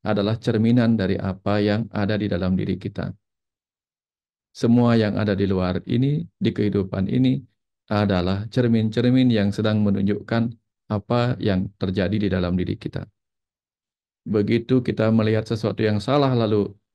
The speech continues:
ego bereaksi di dalam diri kita, tanda-tanda kita belum terbiasa mengendalikan ego kemarahan kita. Begitu kita melihat buruk sesuatu di luar diri kita, tanda-tanda kita belum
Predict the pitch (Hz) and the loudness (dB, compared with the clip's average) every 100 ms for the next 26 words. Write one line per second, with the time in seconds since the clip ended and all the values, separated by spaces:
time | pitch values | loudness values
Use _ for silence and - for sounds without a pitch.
0 | _ 120 117 135 117 113 110 117 117 - | _ 0 4 4 6 2 2 2 0 0
1 | 165 127 107 104 101 101 101 131 131 98 | 2 4 4 4 2 2 0 -2 -2 -4
2 | - _ _ - 98 92 95 87 92 107 | -6 _ _ -2 0 0 0 0 0 0
3 | 113 - 101 101 104 110 113 - _ _ | -4 -4 -2 0 0 0 -2 -6 _ _
4 | - 110 101 98 92 92 110 113 117 101 | -4 -2 2 2 0 0 -2 -2 -4 -2
5 | 107 101 95 95 95 101 92 101 92 107 | 0 0 0 -2 -2 -4 -2 -4 -2 -2
6 | 101 - 95 92 90 95 95 - - 123 | -2 -2 0 0 -2 -4 -6 -8 -10 -12
7 | - _ _ _ _ _ _ _ _ _ | -14 _ _ _ _ _ _ _ _ _
8 | _ _ _ _ - 104 110 120 117 120 | _ _ _ _ -4 0 2 2 0 2
9 | 113 113 113 107 - 107 143 175 175 - | 4 4 2 0 -2 2 6 6 2 -4
10 | 123 127 127 127 120 117 110 107 110 117 | -4 -2 -2 0 2 2 2 2 2 2
11 | 120 - - 98 - _ _ _ - 113 | 2 0 -2 -4 -6 _ _ _ -4 0
12 | 113 104 110 113 113 110 107 98 104 110 | 0 0 0 0 0 -2 0 2 0 0